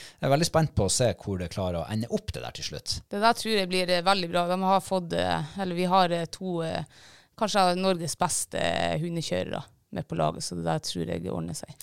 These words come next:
Speaker 1: Jeg lagde jo en podcastepisode med dem, eh, til eventuelle nye lyttere.
Speaker 2: Mm.
Speaker 1: Forrige episode.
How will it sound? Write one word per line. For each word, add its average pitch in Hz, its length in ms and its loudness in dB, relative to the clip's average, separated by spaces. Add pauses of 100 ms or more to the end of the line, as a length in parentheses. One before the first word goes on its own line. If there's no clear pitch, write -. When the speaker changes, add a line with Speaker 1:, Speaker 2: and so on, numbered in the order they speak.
(300)
Speaker 1:
Jeg 135 100 0
lagde 165 220 2
jo 131 100 6
en 120 140 2
podcastepisode 123 720 0
med 80 120 -6
dem, 78 160 -8 (400)
eh, 87 500 -6 (260)
til 113 220 0
eventuelle 107 420 -4
nye 107 180 0
lyttere. 78 360 -4
Speaker 2:
Mm. - 80 -20 (120)
Speaker 1:
Forrige 120 280 4
episode. 82 500 -4